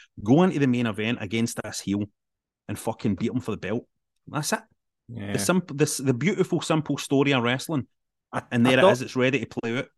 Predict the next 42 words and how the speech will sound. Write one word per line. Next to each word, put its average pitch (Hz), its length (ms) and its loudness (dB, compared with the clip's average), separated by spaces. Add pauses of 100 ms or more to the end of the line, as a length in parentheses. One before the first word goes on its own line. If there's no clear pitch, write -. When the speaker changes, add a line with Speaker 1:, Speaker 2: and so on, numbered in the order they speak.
(320)
Speaker 2:
I 151 40 0
thought 190 220 6
it - 20 0
was 151 100 2
very 156 320 4
smart 151 540 2
them 135 160 -2
keeping 147 400 0
Sami 143 480 2
out 143 80 -4
the 139 100 -2
Rumble 139 380 2
because 120 260 -10
that 147 160 4
would 147 120 -6
have 143 120 0
completely 139 800 -2
overshadowed 131 720 2
it. 123 160 0
And, 127 160 -4
you 131 40 -2
know, 135 120 2
we 139 160 2
didn't, 196 340 4
we 180 80 4
have, 185 140 4
we've 170 120 -2
not 208 200 6
even 135 420 2
talked 160 300 4
about 135 160 2
the 131 40 -4
Bloodline 135 520 2
bit 127 140 0
at 117 80 -12
the 123 100 -4
end, 123 260 0
which, - 240 -8
which 120 420 -10
was 113 140 -12
absolutely 135 400 -8
phenomenal. 117 640 -8